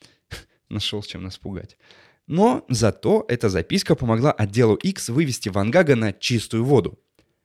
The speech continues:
После долгого расследования и серии допросов бабки удалось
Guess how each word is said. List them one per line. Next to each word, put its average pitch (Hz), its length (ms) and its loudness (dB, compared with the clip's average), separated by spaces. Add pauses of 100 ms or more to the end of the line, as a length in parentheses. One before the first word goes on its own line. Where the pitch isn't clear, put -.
(160)
После 165 320 2
долгого 123 500 4
расследования 104 600 2
и - 20 -4
серии 113 300 -2
допросов 131 540 -2 (260)
бабки 156 420 0
удалось 107 500 0